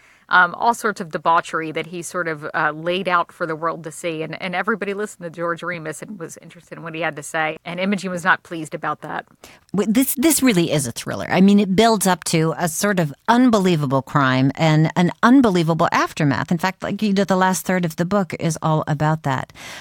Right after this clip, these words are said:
Speaker 2: But there is all this testimony that you went through to better understand George Remus and his legal woes. And they're sprinkled throughout the book. Now, clearly, you, some of that stuff for background because I, I, you know, reading details of his life.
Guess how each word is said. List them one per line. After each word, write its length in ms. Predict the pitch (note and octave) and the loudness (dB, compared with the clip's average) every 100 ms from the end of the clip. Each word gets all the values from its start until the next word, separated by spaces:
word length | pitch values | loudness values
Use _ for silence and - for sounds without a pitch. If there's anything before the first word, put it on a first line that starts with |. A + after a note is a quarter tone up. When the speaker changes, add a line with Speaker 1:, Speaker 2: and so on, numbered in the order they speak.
| - | -6
Speaker 2:
But 140 | - C4 | -4 0
there 200 | D#4+ F#4+ | 2 2
is 200 | E4 C4+ | 2 2
all 100 | B3+ | 2
this 180 | B3 - | 2 -2
testimony 640 | - G4+ - A3 E3+ D#3 | -4 -4 2 4 6 4
that 120 | D#3 | 2
you 160 | - F3 | 0 0
went 200 | D#3+ C#3 | 0 0
through 220 | - D3 | -2 -2
to 140 | D#3 - | 0 0
better 340 | E3 F#3+ A#3+ - | 2 4 2 2
understand 720 | E3+ D#3 - D#3 D3+ D3 C#3+ C3+ | 2 2 0 2 4 4 2 -4
George 480 | C3+ D#3+ D#3 C#3+ C#3+ | 0 2 2 0 -4
Remus 440 | D3 D3+ C#3 C#3+ - | 0 2 4 2 2
and 160 | C#3+ | 2
his 240 | D3+ D3 D3+ | 4 2 -2
legal 420 | D#3 D#3 D#3 D3+ | 0 2 2 0
woes. 420 | C3+ C3+ B2+ C3+ - - - - | 0 0 0 -2 -6 -12 -18 -8
And 420 | - A#3 - G3 | 2 2 2 2
they're 140 | F3 G#3+ | 2 2
sprinkled 680 | - - F4 F#4 - D#3+ | 2 -2 -2 0 2 2
throughout 460 | - - D#3+ D#3 D#3 | 0 0 2 2 0
the 100 | D#3 | -2
book. 460 | C3+ C#3+ B2+ - - - - - - | 0 -2 -2 -6 -16 -20 -20 -14 -2
Now, 280 | F#3 E3+ - | 0 0 -2
clearly, 340 | - F4+ A3+ | -2 0 2
you, 260 | D#3+ F#3 G#3 | 4 4 2
some 240 | - E4+ | 2 2
of 80 | G4 | 4
that 140 | A#2 - | 2 -2
stuff 240 | - D3+ | -2 -2
for 140 | - F3+ | -4 -2
background 520 | C4 C#4+ C#3+ G#2 B2 | -2 -2 -2 -2 -2
because 280 | D#3 D3+ D3 | -2 -2 -2
I, 260 | C#3+ C#3+ | -2 -2
I, 180 | - D3 C3+ | -4 -4 0
you 140 | D#3+ | 2
know, 140 | C#3 C3+ | 2 2
reading 460 | E3 D3+ D#3+ D#3+ | 2 2 4 4
details 520 | D#3 E3 D#3+ D3+ D3 D3 | 4 2 2 0 0 0
of 80 | |
his 180 | C3+ C#3 | -2 -2
life. 300 | E3+ F3 C3+ | 0 0 0